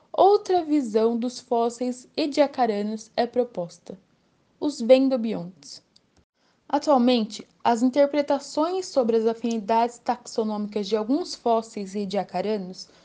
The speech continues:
são pouco controversas, mas é possível que muitos desses organismos não pertenciam aos verdadeiros animais.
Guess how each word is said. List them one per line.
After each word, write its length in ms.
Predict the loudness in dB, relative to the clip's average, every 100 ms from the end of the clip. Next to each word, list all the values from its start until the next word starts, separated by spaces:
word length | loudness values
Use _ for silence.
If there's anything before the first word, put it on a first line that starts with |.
| _
são 300 | -4 0 0
pouco 400 | -2 0 2 2
controversas, 1040 | -2 -4 0 -2 -2 -4 -6 -12 -20 -20 -20 _ _ _
mas 160 | 2 2
é 80 |
possível 720 | 2 -2 -12 -8 -8 -6 -10 -10 _ _ -6
que 160 | -2
muitos 500 | 2 4 2 2 -2
desses 280 | -2 -2 2
organismos 760 | 2 2 -2 -2 -4 -8 -14 -16 _ _ _ _ -6
não 240 | -2 -2
pertenciam 1000 | -4 -8 -8 -4 -2 -2 -4 -4 -2 -2
aos 160 | -2 -2
verdadeiros 560 | 0 0 0 0 0 -4
animais. 640 | -6 -6 -10 -12 -20